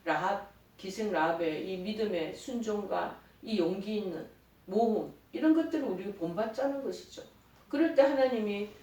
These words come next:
그 라합뿐만 아니라 그 다음에 온 그 가족들을 구원의 대상으로 삼으셔서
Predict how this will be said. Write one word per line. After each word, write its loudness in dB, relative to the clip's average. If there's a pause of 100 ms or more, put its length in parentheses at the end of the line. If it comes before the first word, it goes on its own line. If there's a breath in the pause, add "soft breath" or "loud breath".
(260 loud breath)
그 2
라합뿐만 -2
아니라 -4 (460)
그 -4
다음에 6
온 4
그 -2
가족들을 -2 (220 loud breath)
구원의 4
대상으로 -2
삼으셔서 -6